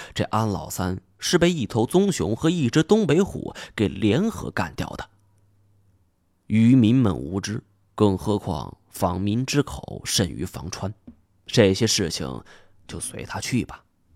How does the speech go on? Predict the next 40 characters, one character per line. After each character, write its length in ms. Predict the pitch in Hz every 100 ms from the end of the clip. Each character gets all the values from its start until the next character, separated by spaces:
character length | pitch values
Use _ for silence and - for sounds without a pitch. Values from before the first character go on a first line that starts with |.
| _ _ _ _ _ _ _ _ _ _ _ _ _ _ _ _ _ _ _
随 300 | - 104 120
着 140 | 117 104
事 260 | - 113
件 200 | 98 98
越 240 | 98 90 64
来 160 | 65
越 160 | 95 80
严 260 | - 85
重， 140 | 110 - _ _
已 180 | 107 117
经 160 | 151
超 240 | 151 170 170
出 160 | -
了 100 | 175
可 280 | 120 - -
控 200 | - 147
范 160 | 135 123 -
围， 100 | - _ _ _ _ _ -
期 240 | - 127
间 220 | 127 131
更 240 | 131 120 90
是 100 | -
有 80 | -
传 280 | - 82 98
闻 220 | 57 - _ _ _ _
说 360 | - 110 101 - -
会 180 | - 156
有 80 | 107
国 280 | - 110 156
外 120 | 120
电 220 | 107 123
视 100 | 110
台 400 | - 95 104 123 -
来 140 | 110
采 340 | - - 131
访 200 | 160 131
此 240 | 151 - -
事， 240 | - - - _ _ _ _ _ _ _
毕 240 | 95 95
竟 360 | 90 67 60 52